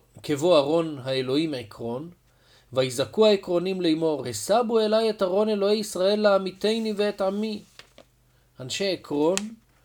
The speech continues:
שלשם אנשי גת שולחים את הארון, אנשי עקרון זועקים,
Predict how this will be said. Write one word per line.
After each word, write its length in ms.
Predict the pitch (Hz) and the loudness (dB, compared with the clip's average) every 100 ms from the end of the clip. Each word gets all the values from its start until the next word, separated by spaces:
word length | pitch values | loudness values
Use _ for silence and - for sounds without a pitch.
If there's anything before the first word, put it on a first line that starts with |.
| _ _ _ - | _ _ _ -12
שלשם 760 | - 139 131 - 170 170 135 117 - _ _ _ _ - | -4 -2 -2 0 0 -2 -4 -12 -20 _ _ _ _ -12
אנשי 320 | 123 170 170 | -6 0 0
גת 300 | 151 165 156 | 4 2 2
שולחים 520 | - 139 127 170 165 | -2 -4 -4 -4 -4
את 120 | 151 | -4
הארון, 500 | 139 123 120 135 180 | -4 -4 -6 -6 -8
אנשי 400 | 143 110 170 175 156 - 143 | -12 -8 -4 -4 -4 -8 -12
עקרון 520 | 143 147 175 214 196 - - - - - _ _ - | -8 -2 0 0 -2 -12 -20 -20 -20 -20 _ _ -10
זועקים, 720 | 131 151 151 - 269 302 113 | 0 2 2 -2 -4 -4 -6